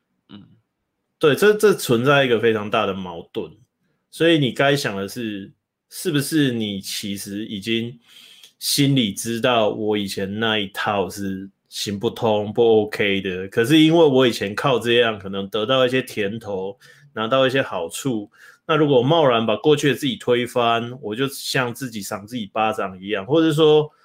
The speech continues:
Speaker 2: 我没有办法承担我的过往的世界观跟价值观一口气敲掉崩坏，然后直接重来，导致你陷入了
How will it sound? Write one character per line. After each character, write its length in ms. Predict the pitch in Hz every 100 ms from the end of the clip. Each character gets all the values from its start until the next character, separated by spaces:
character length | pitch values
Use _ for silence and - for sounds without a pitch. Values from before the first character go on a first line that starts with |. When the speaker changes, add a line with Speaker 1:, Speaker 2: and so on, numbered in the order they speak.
| _ -
Speaker 2:
我 100 | 120
没 140 | 147
有 80 | 147
办 180 | 156 131
法 120 | 113
承 320 | - 113 120
担 320 | 135 131 131
我 200 | 120 107
的 360 | 101 113 107 107
过 300 | - 156 123
往 160 | 107 92
的 120 | 104
世 240 | - 147
界 180 | 120 131
观 260 | 113 117 117
跟 160 | 120
价 180 | 117 127
值 120 | 107
观 280 | 101 117 117 -
一 100 | 143 -
口 260 | - 101
气 280 | 98 - 110
敲 340 | - - 113
掉 260 | 113 117 107
崩 340 | - 107 110
坏， 220 | 110 113 98
然 140 | 101
后 100 | 107
直 160 | - 98
接 140 | 110
重 260 | 107 104 98
来， 160 | 95 - _ - _
导 180 | 123 120
致 160 | -
你 160 | 160 120
陷 480 | 113 - - 160 139
入 240 | 147 147
了 500 | 123 113 107 101 101